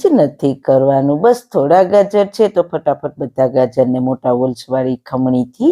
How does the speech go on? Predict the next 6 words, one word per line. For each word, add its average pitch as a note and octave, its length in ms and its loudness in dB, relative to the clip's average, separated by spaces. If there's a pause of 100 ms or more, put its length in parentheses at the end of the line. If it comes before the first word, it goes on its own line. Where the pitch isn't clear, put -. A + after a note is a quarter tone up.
(120)
છીણી C#3 440 0 (120)
લઈએ, C#3 360 0 (440)
એટલે A#3+ 200 2 (140)
તેનું A3+ 340 2
મોટું G3+ 460 2
છીણ A3 260 0